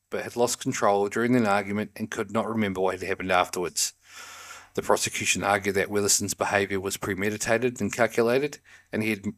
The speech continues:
planned the murder for weeks. <coughs>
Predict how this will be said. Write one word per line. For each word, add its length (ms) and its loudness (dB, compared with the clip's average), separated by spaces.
planned 300 6
the 60 6
murder 260 2
for 120 -2
weeks. 520 -6
<coughs> 40 12